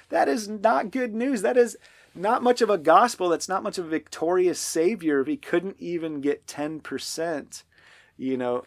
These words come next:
Um, but they use this <laughs> verse, and it says, uh, and this is Jesus talking, and we wanna get this in the context of his life,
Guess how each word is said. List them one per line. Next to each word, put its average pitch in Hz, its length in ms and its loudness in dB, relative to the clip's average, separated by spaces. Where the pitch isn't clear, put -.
Um, 135 400 0
but 143 160 -2
they 160 80 8
use 156 300 6
this 151 220 6
<laughs> - 20 -10
verse, 170 580 0
and 139 120 -4
it 135 100 -4
says, 139 560 4
uh, 131 120 0
and 139 180 0
this 202 120 2
is 247 140 -2
Jesus 143 380 0
talking, 160 420 0
and 131 140 -6
we 143 80 2
wanna 165 240 0
get 156 280 -4
this 156 180 -2
in 160 140 -2
the 170 40 -4
context 135 640 -2
of 131 260 -4
his 131 260 -4
life, 123 400 0